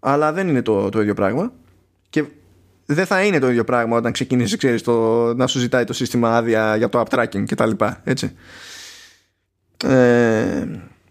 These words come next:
αλλά, εντάξει, παιδιά, R S S, R S S.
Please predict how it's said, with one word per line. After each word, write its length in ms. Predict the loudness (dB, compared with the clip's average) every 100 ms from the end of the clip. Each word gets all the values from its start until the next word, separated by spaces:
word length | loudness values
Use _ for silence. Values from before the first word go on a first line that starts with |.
| _ _ _ _ _ _ _ _ _ _ _ _ _ _ _ _ _ _ _ -4
αλλά, 680 | 0 2 2 2 2 -2 -10 _ _ _ _ _ _ _ _ _ _ _ _ _ _ _ _ _ -4
εντάξει, 320 | -2 -2 -4
παιδιά, 440 | -2 0 -2 -4 -14 _ _ _ _ _ _ _ -4
R 140 | -2
S 260 | 0 0 -2
S, 120 | -2
R 220 | 0 0
S 180 | 0 -2
S. 240 | -2 -10